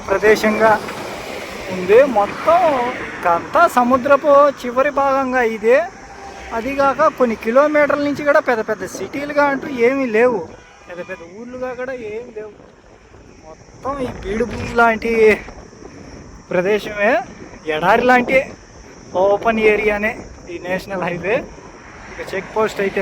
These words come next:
ఉంది అక్కడ. వాళ్ళు ఏమన్నా అడుగుతారేమో,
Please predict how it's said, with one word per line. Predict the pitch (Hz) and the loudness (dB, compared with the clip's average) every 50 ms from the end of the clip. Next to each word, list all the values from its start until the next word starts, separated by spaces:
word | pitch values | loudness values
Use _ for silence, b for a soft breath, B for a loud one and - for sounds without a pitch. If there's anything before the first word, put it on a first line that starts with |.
| 185 185 | -2 -4
ఉంది | 185 180 180 175 | -4 -4 -6 -6
అక్కడ. | - - 185 208 233 - - - - - - - - - - - - - - - - - - - - - - | -6 -4 -4 -4 -4 -4 -6 -10 -16 -18 -20 -20 -20 -20 -20 -20 -20 -20 -20 -20 -20 -18 -18 -18 -18 -16 -16
వాళ్ళు | - - - - 165 | -16 -16 -16 -16 -16
ఏమన్నా | 170 190 202 208 196 190 | -16 -14 -10 -8 -8 -6
అడుగుతారేమో, | 190 185 185 - - 202 190 190 196 196 226 | -8 -8 -10 -8 -8 -6 -6 -6 -6 -8 -8